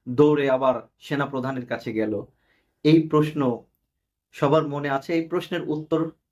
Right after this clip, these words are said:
জামায়াত ইসলামকে দিতে হবে এবং ডক্টর শফিকুর রহমানকে দিতে হবে। আমরা জানি উনি অত্যন্ত সজ্জন ব্যক্তি এবং ওনার কথাগুলো মানুষ অনেক পছন্দ করে, তার কথাগুলো, আহ, মানুষ নেয়।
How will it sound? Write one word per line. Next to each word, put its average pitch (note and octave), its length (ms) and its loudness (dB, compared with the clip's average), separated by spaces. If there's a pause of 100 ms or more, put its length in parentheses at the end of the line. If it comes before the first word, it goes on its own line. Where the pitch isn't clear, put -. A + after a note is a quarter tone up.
(120)
জামায়াত B2+ 340 0
ইসলামকে A2 400 -6
দিতে G#2 220 -6
হবে A#2+ 340 0 (240)
এবং B2+ 240 2
ডক্টর B2 220 0
শফিকুর B2 420 -6
রহমানকে G#2+ 360 -6
দিতে G2+ 200 -10
হবে। G2+ 260 -10 (280)
আমরা D3+ 220 4
জানি D3 220 0
উনি C#3+ 140 -2
অত্যন্ত D#3 420 0
সজ্জন C3+ 400 2
ব্যক্তি B2+ 400 4
এবং B2 260 4
ওনার B2+ 260 4
কথাগুলো B2+ 440 -2
মানুষ A#2+ 300 -2
অনেক A#2+ 180 -2
পছন্দ C3+ 380 2
করে, A#2+ 300 2 (420)
তার B2+ 260 2
কথাগুলো, B2 580 0 (340)
আহ, A#2 260 -4
মানুষ B2 420 2
নেয়। C3 340 2